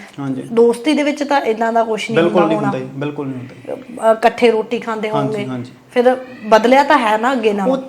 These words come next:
Speaker 1: ਚੱਕਰ ਇਹੀ ਹੈ ਨਾ ਜੀ, ਜਿਹੜੇ ਸਕੂਲਾਂ 'ਚ ਅਸੀਂ ਪੜ੍ਹੇ ਆ, ਉਹਨਾਂ ਸਕੂਲਾਂ 'ਚ ਸਾਡੇ ਵਰਗੇ ਹੀ ਜ਼ਿਮੀਂਦਾਰ ਭਾਈਚਾਰੇ ਦੇ, ਅਮ, ਅਹ, ਜਵਾਕ ਪੜ੍ਹੇ ਹੋਏ ਆ। ਉਹ ਸਾਡੇ ਵਾਂਗੂ ਹੀ ਉਹਨਾਂ ਦੇ ਹਾਲਾਤ ਸੀ।
Speaker 2: ਹੂੰ।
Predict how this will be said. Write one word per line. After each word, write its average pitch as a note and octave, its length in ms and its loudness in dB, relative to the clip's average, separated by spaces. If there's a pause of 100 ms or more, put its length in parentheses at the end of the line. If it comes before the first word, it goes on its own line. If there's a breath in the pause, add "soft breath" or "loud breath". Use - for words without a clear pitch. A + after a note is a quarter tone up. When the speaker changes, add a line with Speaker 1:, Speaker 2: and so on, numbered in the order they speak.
(220)
Speaker 1:
ਚੱਕਰ G3 280 -4
ਇਹੀ F#3+ 320 0
ਹੈ F#3+ 80 -2
ਨਾ D3+ 180 -4
ਜੀ, F3 400 -6
ਜਿਹੜੇ D3 220 -2
ਸਕੂਲਾਂ G3 340 -4
'ਚ E3+ 100 -4
ਅਸੀਂ D#3 200 -6
ਪੜ੍ਹੇ F3+ 320 -2
ਆ, D3+ 40 -6 (520)
ਉਹਨਾਂ E3+ 180 -4
ਸਕੂਲਾਂ F#3 320 -6
'ਚ G3+ 160 -8
ਸਾਡੇ F3+ 300 -2
ਵਰਗੇ F3 300 -2
ਹੀ F3+ 120 -2
ਜ਼ਿਮੀਂਦਾਰ D3 440 -2
ਭਾਈਚਾਰੇ B2+ 500 -4
ਦੇ, A#2+ 120 -6
ਅਮ, B2+ 1200 -6 (140)
ਅਹ, B2+ 40 0
ਜਵਾਕ B2 340 -2
ਪੜ੍ਹੇ A#2 220 -6
ਹੋਏ B2 240 -4
ਆ। G#2+ 60 -8 (320)
ਉਹ D#3+ 140 -18
ਸਾਡੇ E3 240 0
ਵਾਂਗੂ F3 240 -2
ਹੀ E3 60 -2
ਉਹਨਾਂ D#3+ 200 2
ਦੇ D#3+ 80 0
ਹਾਲਾਤ B2 280 -2
ਸੀ। - 140 -18 (340)
Speaker 2:
ਹੂੰ। A#3 100 -6